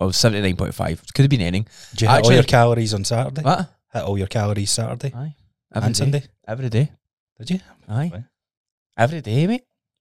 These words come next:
Speaker 1: Three thousand seven hundred to eight hundred every single day.
Speaker 2: Your metabolism's, like, roaring.
Speaker 1: <laughs> Aye.
Speaker 2: You
Speaker 1: And
Speaker 2: actually
Speaker 1: I,
Speaker 2: need
Speaker 1: I was genuinely, like, I've no slept well for, like, six days.
Speaker 2: Hmm.
Speaker 1: It's not, I've actually felt like, like, so I don't know what's, what's been happening. I've been getting up at five in the morning, been awake.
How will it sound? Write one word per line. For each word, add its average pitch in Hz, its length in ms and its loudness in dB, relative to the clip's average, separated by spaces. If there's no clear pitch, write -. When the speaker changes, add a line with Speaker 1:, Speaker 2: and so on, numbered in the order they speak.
Speaker 1:
Three 131 220 4
thousand 151 260 6
seven 123 220 4
hundred 127 240 4
to - 80 0
eight 117 160 2
hundred 139 220 2
every 120 160 0
single 117 240 0
day. 123 180 0
Speaker 2:
Your 120 160 0
metabolism's, 90 880 -2
like, - 120 -12
roaring. 90 720 2
Speaker 1:
<laughs> - 40 -2
Aye. 226 540 8
Speaker 2:
You 107 80 6
Speaker 1:
And 117 100 10
Speaker 2:
actually 160 220 6
Speaker 1:
I, 156 80 6
Speaker 2:
need 117 100 8
Speaker 1:
I 156 80 6
was 151 120 -2
genuinely, 170 380 0
like, 147 160 2
I've 131 200 -2
no 147 160 0
slept 120 400 0
well 139 140 4
for, 120 180 -2
like, 110 180 0
six - 300 0
days. 131 400 -2
Speaker 2:
Hmm. 92 220 -18
Speaker 1:
It's 160 120 -8
not, 208 220 2
I've 151 140 2
actually 170 260 0
felt 151 400 -2
like, 120 120 -6
like, 107 60 -8
so 123 200 4
I 123 100 8
don't 156 180 2
know 123 120 2
what's, - 380 4
what's 113 180 -4
been 113 160 2
happening. 131 560 0
I've 101 200 -6
been 113 140 2
getting 104 140 4
up 107 80 2
at 113 100 -2
five 107 240 4
in 104 40 -2
the 101 60 0
morning, 98 280 0
been 92 80 -2
awake. 90 340 -4